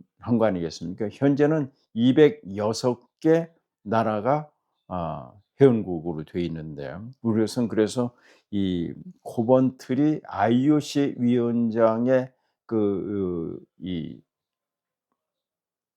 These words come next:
무게가 실려야 됩니다. 현재 유승민 그 이 전 선수 아이오씨 위원이 지금 새롭게 대한체육회 회장이 된 거 아니겠습니까? 이런 점에서,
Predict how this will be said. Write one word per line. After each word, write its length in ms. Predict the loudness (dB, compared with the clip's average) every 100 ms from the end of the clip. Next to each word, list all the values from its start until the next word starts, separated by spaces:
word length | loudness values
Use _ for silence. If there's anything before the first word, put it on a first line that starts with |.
| _
무게가 600 | -2 2 4 4 0 -4 _
실려야 420 | -12 -2 0 2
됩니다. 580 | 0 -8 -10 -14 -16 -18 -8
현재 320 | -4 -2 -4 -8 -18 -20 -4
유승민 1000 | 0 0 2 2 2 2 2 2 2 -2 -8 _ _
그 460 | -4 0 0 -2 -2
이 440 | -2 -2 -2 -4 -4
전 500 | 0 0 0 -4 -10
선수 380 | -6 -4 0 2
아이오씨 460 | 2 0 -2 -2
위원이 300 | -2 -2 -4
지금 240 | -4 -6 -6 _ _
새롭게 680 | -16 -6 -2 -2 -2 -4 -6
대한체육회 800 | -4 -2 -2 -4 -4 -4 -2 -4 -4 _ -4
회장이 280 | -2 0 -4
된 200 | -4 -2
거 80 | 0
아니겠습니까? 580 | 0 -4 -6 -8 -4
이런 220 | -4 -4 -4
점에서, 440 | -6 -6 -8 -12